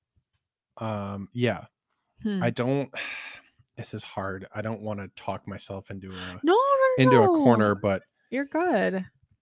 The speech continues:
Speaker 2: Can I just say, though, that, um, and I'm not trying to derail us by any means, but I,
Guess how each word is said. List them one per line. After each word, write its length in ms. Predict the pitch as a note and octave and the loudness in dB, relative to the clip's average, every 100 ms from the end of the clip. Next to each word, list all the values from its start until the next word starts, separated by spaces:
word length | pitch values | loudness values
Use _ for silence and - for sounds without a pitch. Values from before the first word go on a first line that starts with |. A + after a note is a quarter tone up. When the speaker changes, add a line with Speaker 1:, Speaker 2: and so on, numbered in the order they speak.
| _ _ _ _ _ _ _ _ - - - _ | _ _ _ _ _ _ _ _ -20 -20 -20 _
Speaker 2:
Can 80 | C#4+ | 6
I 140 | C#4+ C#4+ | 6 8
just 240 | E4 - | 6 6
say, 200 | C4 A#3+ | 6 6
though, 260 | G#3 F#3+ F#3 | 6 2 2
that, 360 | G3 F3 A2+ - _ _ _ _ - | 0 0 -4 -10 _ _ _ _ -6
um, 360 | A3 G3 E3 F#3+ | -4 -2 -6 -6
and 100 | G#3 | -4
I'm 100 | G#3 | -2
not 160 | G#3 G3+ | -2 -2
trying 140 | G#3+ | 0
to 80 | G3+ | 0
derail 360 | G3 F#3+ F#3 F3 | 0 -2 0 -2
us 200 | F#3 - | -4 -2
by 200 | F#3 - | -2 0
any 260 | G3+ F#3+ F#3+ | -2 0 -2
means, 340 | F#3+ F#3 G3+ - | -4 -6 -8 -2
but 200 | F#3+ F#3 _ G3+ | -2 -2 _ 2
I, 380 | G#3 B3 A#3+ | 4 4 2